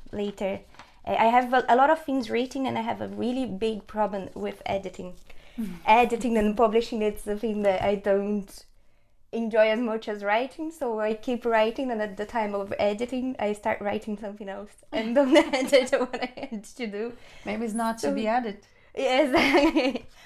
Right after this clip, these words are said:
Speaker 1: But I think sometimes you, we, we have to edit in the sense that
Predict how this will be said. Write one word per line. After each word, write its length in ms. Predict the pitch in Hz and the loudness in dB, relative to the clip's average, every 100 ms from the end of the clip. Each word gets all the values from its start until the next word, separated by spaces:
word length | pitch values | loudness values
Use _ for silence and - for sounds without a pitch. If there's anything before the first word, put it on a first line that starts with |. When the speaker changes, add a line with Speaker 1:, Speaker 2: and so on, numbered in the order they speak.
| - - | -20 2
Speaker 1:
But 120 | 294 | 4
I 80 | 294 | 4
think 200 | 330 330 | 2 -4
sometimes 460 | 349 330 330 302 254 | -6 -6 -4 -4 -4
you, 240 | 240 220 | -6 -6
we, 320 | 233 226 226 | -8 -8 -8
we 200 | - 226 | -6 -6
have 280 | 233 240 226 - | -4 -6 -6 -10
to 160 | 233 214 | -8 -6
edit 340 | 214 214 220 | -8 -10 -12
in 120 | 214 | -10
the 60 | 202 | -10
sense 260 | 196 202 208 - | -8 -10 -10 -8
that 260 | 196 196 | -8 -8